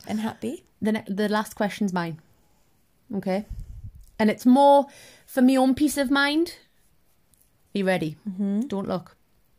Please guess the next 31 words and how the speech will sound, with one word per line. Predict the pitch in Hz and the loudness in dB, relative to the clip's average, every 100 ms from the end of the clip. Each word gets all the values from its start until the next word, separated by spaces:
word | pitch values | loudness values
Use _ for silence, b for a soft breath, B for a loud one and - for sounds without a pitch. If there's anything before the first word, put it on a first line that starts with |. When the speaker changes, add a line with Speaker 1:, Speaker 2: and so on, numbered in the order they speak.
| - _ _ - - _ - | -20 _ _ -20 -20 _ -2
Speaker 2:
Is | 277 262 | 0 2
having | 294 277 | 0 0
a | 285 | -2
baby | 277 262 180 202 - _ - _ | 0 -2 -2 -4 -6 _ -20 _
really | 180 190 262 269 269 | -4 0 0 0 2
that | 277 | 2
much | 254 269 | 0 -2
harder | 302 277 269 190 240 - _ b b b b b b - | 2 4 4 2 0 -6 _ b b b b b b -2
than | 208 | 0
having | 208 262 190 196 220 - | 4 2 2 0 -2 -8
slash | - - 226 220 - - - | -12 -4 -2 -2 -4 -12 -6
looking | 220 226 226 | -4 0 0
after | 226 - 190 | -2 -4 -4
two | - 190 | -2 -2
dogs. | 196 180 180 - - _ _ _ _ _ _ _ _ _ - | -2 -4 -6 -18 -20 _ _ _ _ _ _ _ _ _ -10
Like, | 180 | -6
bringing | 190 185 185 | -2 0 0
up | 196 | -2
dogs, | 202 185 185 - - _ | 0 0 0 -6 -16 _
looking | 185 165 196 | -8 -4 -2
after | 190 - | -2 -6
dogs. | 185 180 175 180 - - _ _ _ _ _ _ _ _ _ - | -2 0 -2 -4 -12 -20 _ _ _ _ _ _ _ _ _ -2
Speaker 1:
Are | |
you | 220 | 0
f-, | 214 | 0
Speaker 2:
Easier. | 185 202 214 233 | -2 -4 -4 -6
Speaker 1:
are | 214 | -6
you | 262 | -8
fucking | - 294 - 277 | -8 -12 -10 -10
joking | 262 302 302 196 190 | -6 -6 -6 -8 -6
me? | 226 190 156 | -4 -6 -8